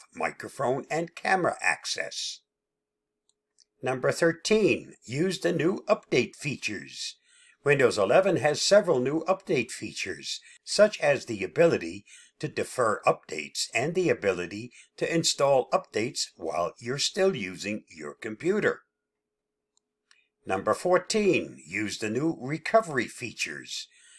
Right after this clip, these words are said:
Windows eleven has several new recovery features, such as the ability to create a recovery drive and the ability to reset your computer.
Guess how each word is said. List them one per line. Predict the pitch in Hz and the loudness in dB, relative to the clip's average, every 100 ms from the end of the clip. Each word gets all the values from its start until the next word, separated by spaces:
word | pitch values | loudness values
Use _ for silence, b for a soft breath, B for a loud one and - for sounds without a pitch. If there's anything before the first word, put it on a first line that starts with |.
| b b | b b
Windows | 143 156 117 | -2 0 0
eleven | 113 135 202 190 | 2 6 6 6
has | 120 143 - | 0 0 4
several | 196 208 135 | 4 4 2
new | 110 127 | 0 -2
recovery | 135 151 - 202 202 120 - | -4 -8 0 0 0 -6 -6
features, | - 85 - 78 65 - - B B B | -10 -8 -8 -8 -10 -12 -12 B B B
such | - 127 - | 0 0 0
as | 104 - | -6 -6
the | 98 | -6
ability | 87 143 175 131 113 127 - | -4 2 4 4 -2 -6 -10
to | 123 | -10
create | - 117 104 104 107 _ b b - | -8 -10 -6 -8 -8 _ b b -10
a | 104 | -10
recovery | 80 82 - 123 95 82 - | -8 -10 -2 -2 -2 -10 -6
drive | 104 120 107 85 101 - B B B B | 0 2 4 2 0 -8 B B B B
and | - 175 175 | -2 -2 0
the | 120 | -2
ability | 90 127 160 107 98 120 _ - | -2 0 0 0 -4 -10 _ -6
to | 196 139 | -2 0
reset | 98 82 - 95 98 _ - | -2 -2 -2 -2 -6 _ -18
your | 78 69 - | -10 -10 -8
computer. | - - 156 180 101 - | -10 -6 2 2 2 -4